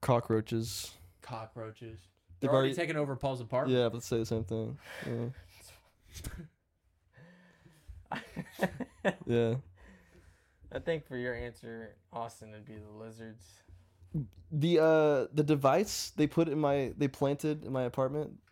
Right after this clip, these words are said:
Speaker 2: Uh-huh.
Speaker 1: the Rothschild family and the government spies.
Speaker 2: Uh-huh. Does it shock you at night?
Speaker 1: Yeah. But it, it killed the roaches. I haven't seen a roach since then.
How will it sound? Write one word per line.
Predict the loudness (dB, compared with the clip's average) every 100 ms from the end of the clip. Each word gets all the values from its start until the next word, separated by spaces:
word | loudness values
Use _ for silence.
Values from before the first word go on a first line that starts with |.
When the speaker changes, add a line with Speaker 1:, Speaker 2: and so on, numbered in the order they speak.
| -8
Speaker 2:
Uh-huh. | -6 -6 -4
Speaker 1:
the | 2 4 4 2
Rothschild | 2 2 4 2 2
family | 2 0 0 0
and | 0
the | 0
government | 0 0 -2
spies. | 0 2 2 -2 -10 -12 -6
Speaker 2:
Uh-huh. | -4 -4 -6 -14 -18 _ _ _ _ _ _
Does | -6 -4
it | -4
shock | -2 -2 -2
you | -4
at | -4
night? | -6 -8 -10 -4
Speaker 1:
Yeah. | -2 -2 -4 -14 -16 -18 -18 _ _ _ _ _ _
But | 4
it, | 6 6
it | 4
killed | 4 6
the |
roaches. | 4 4 2
I |
haven't | 0 2
seen | 2
a |
roach | 4 2 0
since | -4 -4
then. | -6